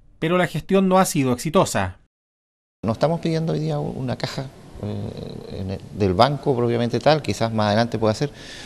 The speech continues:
Speaker 2: pero un cajero hoy día es sumamente necesario. Yo siempre digo, o sea, eh, Isla Dawson tiene cajero automático,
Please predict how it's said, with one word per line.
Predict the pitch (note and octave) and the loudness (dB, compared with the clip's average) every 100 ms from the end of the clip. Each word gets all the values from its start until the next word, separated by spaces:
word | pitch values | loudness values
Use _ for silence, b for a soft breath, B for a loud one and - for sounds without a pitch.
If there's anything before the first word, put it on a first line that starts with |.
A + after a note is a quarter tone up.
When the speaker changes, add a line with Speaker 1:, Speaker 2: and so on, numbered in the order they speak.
| B | B
Speaker 2:
pero | F#2+ F#2 | 2 2
un | C3 | 2
cajero | A#2 - C3+ C3 | -2 0 0 0
hoy | A2+ | -2
día | A#2+ A#2+ | -2 -6
es | - F#2 | -6 -8
sumamente | - A#2 A#2 G#2 G2+ | -4 -4 -2 -2 -4
necesario. | G2 F#2+ - - A#1+ - B B B B - | -6 -6 -6 -6 -6 -10 B B B B 0
Yo | G2 A2+ A#2 G#2+ - - - | 6 6 6 2 -4 -10 -12
siempre | - A#2+ A2 B2 | -4 -4 0 0
digo, | C3 F#2+ | 2 0
o | A#1 | -2
sea, | G2+ C#2 - | -6 -6 -8
eh, | - F2 E2+ - | -6 -4 -6 -4
Isla | G#2+ G#2+ | 0 4
Dawson | G2 B2 C#3 D3+ | 6 4 4 -2
tiene | C3+ C3+ | -2 -2
cajero | C3 C3 C3 | -2 -2 -4
automático, | - C#3+ - D#2 | -4 -6 -6 -8